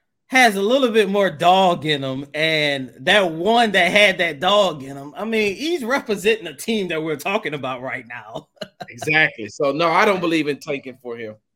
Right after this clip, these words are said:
Speaker 2: at all, period.
Speaker 1: Yeah, and look, when, when, when people talk about tanking, you know, it would have been different if the Rockets had no type of foundation, no type of stability in place.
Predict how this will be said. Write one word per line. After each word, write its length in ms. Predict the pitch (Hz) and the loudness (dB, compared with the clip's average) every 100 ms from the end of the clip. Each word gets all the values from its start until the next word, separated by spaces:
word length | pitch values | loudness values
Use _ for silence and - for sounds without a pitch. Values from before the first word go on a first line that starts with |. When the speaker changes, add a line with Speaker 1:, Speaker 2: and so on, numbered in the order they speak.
| - | -14
Speaker 2:
at 100 | 127 | -10
all, 160 | 113 85 | -8 -10
period. 280 | - 98 - _ _ _ _ - | -14 -16 -16 _ _ _ _ 0
Speaker 1:
Yeah, 340 | 262 254 247 - | 2 4 2 2
and 320 | 262 254 240 - | 0 0 0 -4
look, 420 | 247 214 175 _ _ _ _ _ _ - | 0 0 -2 _ _ _ _ _ _ -10
when, 260 | 240 254 233 | -4 -4 -2
when, 300 | 247 233 214 | -4 -4 -4
when 180 | 240 | -6
people 260 | 226 320 294 | -4 -6 -4
talk 240 | 254 214 | -2 -2
about 300 | 190 156 127 - | -2 -4 -6 -8
tanking, 420 | 135 113 95 139 | -12 -12 -12 -4
you 80 | 220 | -2
know, 160 | 233 | 0
it 80 | 240 | -2
would 80 | 311 | -2
have 80 | 247 | -2
been 200 | 226 180 | -2 -4
different 440 | 165 180 175 160 147 | -6 -8 -8 -10 -8
if 240 | 156 151 | -8 -8
the 100 | 147 | -8
Rockets 400 | 135 151 151 147 | -6 -6 -8 -14
had 380 | 151 143 135 117 | -8 -6 -6 -8
no 300 | 131 143 147 | -8 -4 -4
type 380 | 147 147 139 135 | -6 -8 -8 -8
of 120 | 120 | -14
foundation, 800 | - 135 131 123 127 127 120 117 | -10 -10 -10 -10 -12 -12 -14 -12
no 160 | 123 131 | -12 -12
type 320 | 135 127 127 | -12 -14 -14
of 100 | 110 | -18
stability 720 | - 120 131 131 120 - 113 | -14 -14 -12 -12 -12 -14 -16
in 80 | 104 | -16
place. 420 | - 143 107 _ | -12 -12 -12 _